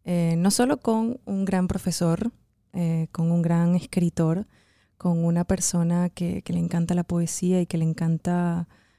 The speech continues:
aprender día a día, sino que es mi esposo. Entonces, qué bonito hablar del amor con una persona que en este momento siente amor, pero que también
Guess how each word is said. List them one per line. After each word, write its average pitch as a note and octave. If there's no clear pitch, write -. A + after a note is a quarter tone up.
aprender F#3
día F#3+
a G#3
día, G3+
sino F#3
que E3+
es E3
mi F3
esposo. -
Entonces, A3
qué C#4
bonito D4+
hablar A3
del A#3
amor G3+
con F#3+
una F3+
persona G3
que A3+
en F3+
este E3
momento G3
siente G#3
amor, A#3
pero A#3+
que A#3
también A3+